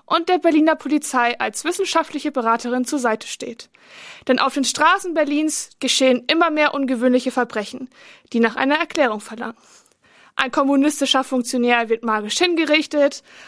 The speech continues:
auf den Varieté-Bühnen der Stadt sind die bizarrsten Spektakel zu bewundern und eine Vermieterin im Arbeiterviertel Prenzlauer Berg wird in Stein verwandelt.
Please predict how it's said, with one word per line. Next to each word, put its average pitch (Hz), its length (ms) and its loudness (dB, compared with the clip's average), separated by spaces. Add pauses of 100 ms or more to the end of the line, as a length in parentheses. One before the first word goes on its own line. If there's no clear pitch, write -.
auf - 160 0
den 247 180 0
Varieté-Bühnen 262 880 2
der 240 120 2
Stadt 240 340 0
sind 233 180 -6
die 220 60 -16
bizarrsten 311 800 -2
Spektakel 277 580 -2
zu 214 140 -8
bewundern 233 560 0 (420)
und - 260 -2
eine 285 180 0
Vermieterin 285 720 0
im 233 200 -2
Arbeiterviertel 254 800 0
Prenzlauer 233 540 -2
Berg 254 460 0
wird 247 200 -2
in 302 80 -4
Stein 269 320 0
verwandelt. 196 600 -10